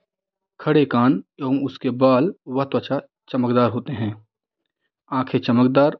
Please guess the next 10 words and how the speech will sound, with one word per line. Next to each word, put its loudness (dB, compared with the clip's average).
और -10
चौकन्नी 2
होती 2
हैं। -2
नाक 0
का 0
बाहरी 2
एवं 2
निचला 6
भाग 0